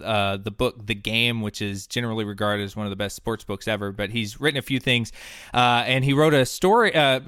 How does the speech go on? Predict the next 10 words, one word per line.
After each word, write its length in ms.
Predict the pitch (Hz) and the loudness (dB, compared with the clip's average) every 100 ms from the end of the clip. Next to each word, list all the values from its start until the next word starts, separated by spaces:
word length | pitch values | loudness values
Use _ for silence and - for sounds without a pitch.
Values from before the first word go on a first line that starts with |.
| 127 | -2
like, 200 | 143 131 | 0 0
an 80 | - | 2
article 500 | 143 220 - 123 113 | 2 2 0 -2 0
called 300 | - 120 110 | 2 2 2
Hockey 400 | 139 143 190 147 | 0 -2 -2 0
Has 180 | 139 | 0
a 80 | 127 | 0
Gigantic 840 | 110 113 117 113 120 139 143 123 | -2 0 0 0 0 2 0 -2
Goalie 380 | 110 120 139 120 | 0 2 2 0
Problem, 500 | - 110 95 95 92 | 0 0 0 -2 -8